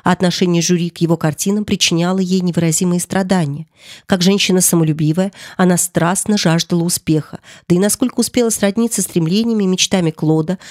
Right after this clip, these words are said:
что весь смысл ее жизни заключался теперь в них. Живопись стала главной целью ее жизни, единственным источником ее счастья. Правда, она чувствовала, что эта проклятая живопись с каждым днем все более удаляет от нее любовника,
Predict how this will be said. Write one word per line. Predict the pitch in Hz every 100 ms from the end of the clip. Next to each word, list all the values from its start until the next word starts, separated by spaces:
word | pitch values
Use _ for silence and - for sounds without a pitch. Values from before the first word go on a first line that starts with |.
| -
что | - 202
весь | 226 226
смысл | - 254 269 208
ее | 185 185
жизни | 180 247 247
заключался | 202 175 - - 196 -
теперь | - - 160
в | 156
них. | 147 143 _ _ _ - -
Живопись | 165 135 214 220 - 156 -
стала | - - 165
главной | 156 160 190 208
целью | 208 220 202
ее | 196 202
жизни, | 196 190 - - - - _
единственным | 170 160 151 175 - 220 214 208
источником | - 170 - 190 - 170
ее | 156 190 202
счастья. | - - 165 - - - - - - -
Правда, | 240 240 240
она | 247
чувствовала, | - 269 - 220
что | -
эта | 220 214
проклятая | 214 - 240 202
живопись | 185 180 254 254 165 160
с |
каждым | - 170 -
днем | 160 165 190 233
все | - -
более | 170 180 226 214
удаляет | 190 190 214 220 214 -
от | 190
нее | 185 175 202
любовника, | 208 220 233 165 147 156